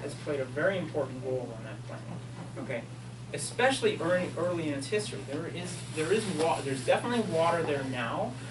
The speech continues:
but it's frozen groundwater. Okay, so it's not having much influence on the planet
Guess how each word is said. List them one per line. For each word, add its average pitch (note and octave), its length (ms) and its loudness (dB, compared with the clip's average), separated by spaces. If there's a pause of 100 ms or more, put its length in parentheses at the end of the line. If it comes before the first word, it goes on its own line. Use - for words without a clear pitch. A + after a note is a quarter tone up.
(160)
but D3 120 0
it's C3+ 160 0
frozen E3 800 2
groundwater. - 600 -2 (400)
Okay, - 160 -6
so - 140 -6
it's B2+ 180 -8
not F#3+ 260 2
having F3 240 0
much C#3 220 -2
influence D3 420 0
on B2+ 100 -2
the B2 60 -6
planet B2+ 340 -2